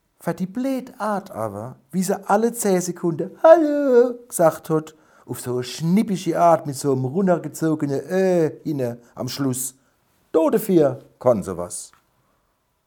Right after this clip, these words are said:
Wie ich da jetzt drauf komm? Keine Ahnung.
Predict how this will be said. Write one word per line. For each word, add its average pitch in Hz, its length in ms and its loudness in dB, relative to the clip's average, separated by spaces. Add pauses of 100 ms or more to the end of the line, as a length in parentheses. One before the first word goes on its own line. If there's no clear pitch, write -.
Wie 78 200 -18
ich - 140 -20
da 78 100 -16 (100)
jetzt - 280 -20
drauf - 360 -20
komm? 101 320 -20 (1000)
Keine 71 200 -14
Ahnung. 71 480 -12